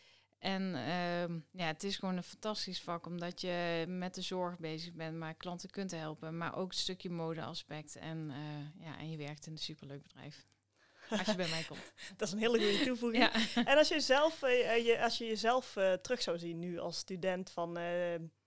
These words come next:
Speaker 2: twintig, ja, iets jonger misschien. Wat, wat zou je jezelf voor een advies nog willen geven? Toentertijd.
Speaker 1: Nou,
Speaker 2: Met de
Speaker 1: dan
Speaker 2: kennis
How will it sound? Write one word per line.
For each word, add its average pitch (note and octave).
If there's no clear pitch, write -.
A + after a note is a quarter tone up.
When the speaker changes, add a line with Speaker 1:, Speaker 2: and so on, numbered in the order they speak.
Speaker 2:
twintig, F#3
ja, F3+
iets F3+
jonger F#3
misschien. G#3
Wat, A#3+
wat C#4
zou C#4
je B3+
jezelf A#3+
voor A#3+
een A3
advies C4+
nog G#3
willen E3+
geven? E3+
Toentertijd. G3+
Speaker 1:
Nou, A#3
Speaker 2:
Met B3+
de -
Speaker 1:
dan B3+
Speaker 2:
kennis A#3